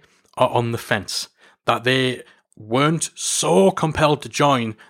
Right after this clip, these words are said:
that they had to sign up there and then. They're coming back, they're making their decision, they're trying to weigh up whether they should join. And perhaps those guys might be nudged more in the right direction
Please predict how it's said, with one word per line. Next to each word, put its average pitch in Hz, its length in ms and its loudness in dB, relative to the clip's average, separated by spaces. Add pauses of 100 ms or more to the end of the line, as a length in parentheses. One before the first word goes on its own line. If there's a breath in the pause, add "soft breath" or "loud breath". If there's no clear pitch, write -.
that 120 200 0
they 127 280 2
had - 320 -4
to 135 60 -6
sign 127 340 0
up 113 100 -4
there 117 240 0
and 113 160 -2
then. 104 300 0 (520 loud breath)
They're 107 100 0
coming 156 380 0
back, 131 480 2 (240 soft breath)
they're 107 320 0 (100)
making 120 400 -2
their 143 140 0
decision, 123 540 -2
they're 107 100 2
trying 113 340 2
to - 100 -2
weigh 113 220 2
up 107 140 0
whether 104 180 2
they 95 180 -2
should 90 240 -8
join. 139 300 2
And 98 100 -6
perhaps - 520 0 (280 loud breath)
those 135 260 4
guys 170 300 2
might 127 300 -2
be 110 300 -2 (180 soft breath)
nudged 131 500 0
more 127 460 4 (260)
in 123 120 -2
the 117 100 -2
right 117 220 0
direction 113 720 -2